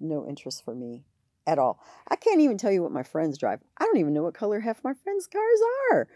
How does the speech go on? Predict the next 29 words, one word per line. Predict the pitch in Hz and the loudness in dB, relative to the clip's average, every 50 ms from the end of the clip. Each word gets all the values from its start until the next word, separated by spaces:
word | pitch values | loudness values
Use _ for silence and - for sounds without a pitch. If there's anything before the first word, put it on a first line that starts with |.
| - _ _ _ _ - | -20 _ _ _ _ -4
This | 294 - - | -4 -2 -2
is | 190 175 165 | -4 -6 -6
of | 131 139 147 | -8 -8 -6
no | 147 143 147 156 156 135 | -2 0 0 2 0 0
interest | 120 131 - - - - - | -2 -6 -10 -12 -12 -14 -14
to | - - | -14 -14
me. | - - _ _ _ _ - - - - - _ _ _ - | -16 -16 _ _ _ _ -18 -16 -16 -16 -18 _ _ _ -10
It's | - 233 - | -8 -6 -6
of | 269 240 269 | -4 -4 -4
incredible | 254 254 - - - 320 339 339 285 185 147 - | -6 -6 -6 -6 -2 0 0 0 0 -2 -4 -4
interest | - 123 123 - - 113 - - | -6 -10 -10 -12 -14 -14 -14 -14
to | 120 127 | -16 -16
him. | 139 - - - _ _ _ _ _ _ _ _ _ _ _ - | -16 -16 -18 -20 _ _ _ _ _ _ _ _ _ _ _ -2
And | 214 262 285 | 0 0 2
it | - - | 2 2
was | 156 139 160 175 | 2 2 0 0
when | 196 185 | -6 -6
he | 185 196 | -6 -6
was | 202 202 196 - _ _ - | -6 -8 -10 -14 _ _ -16
teeny | - - 170 165 170 170 | -10 -6 -4 -4 -4 -4
weeny | 180 190 196 208 214 | -4 -4 -6 -6 -8
tiny, | 214 277 269 330 403 349 - - - _ _ _ _ - | -6 -4 -4 -2 -2 -4 -4 -8 -12 _ _ _ _ -10
okay? | - 147 - 190 175 240 - _ _ _ _ _ _ _ _ _ _ - | -10 -8 -6 -6 -6 -6 -8 _ _ _ _ _ _ _ _ _ _ -6
I'm | - 175 190 | -4 -4 -4
telling | 185 254 262 269 262 220 | -2 -2 0 0 2 2
you, | 170 151 156 170 170 _ _ _ _ - | 0 0 -2 -4 -8 _ _ _ _ 2
everyone | 156 196 214 214 160 131 135 | 2 2 2 0 -2 -2 -4
has | 147 151 127 139 - - - | -6 -6 -8 -10 -10 -8 -8
interests. | 165 190 - - - - - - - - - | -8 -8 -8 -10 -10 -10 -12 -14 -20 -20 -20